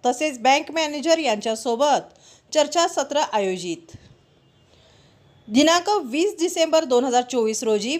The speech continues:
पोलीस अधीक्षक सांगली यांचे कार्यालय येथे सांगली जिल्ह्यामधील बँक मॅनेजर यांच्यासोबत चर्चासत्राचे आयोजन करण्यात आले होते.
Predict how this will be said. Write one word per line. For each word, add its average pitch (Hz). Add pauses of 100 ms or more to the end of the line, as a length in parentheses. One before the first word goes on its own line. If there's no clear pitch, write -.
(120)
पोलीस 311
अधीक्षक 320
सांगली 254
यांचे 262
कार्यालय 220
येथे 208 (380)
सांगली 330
जिल्ह्यामधील 339
बँक 247
मॅनेजर 240
यांच्यासोबत 240
चर्चासत्राचे 285
आयोजन 220
करण्यात 220
आले 185
होते. 175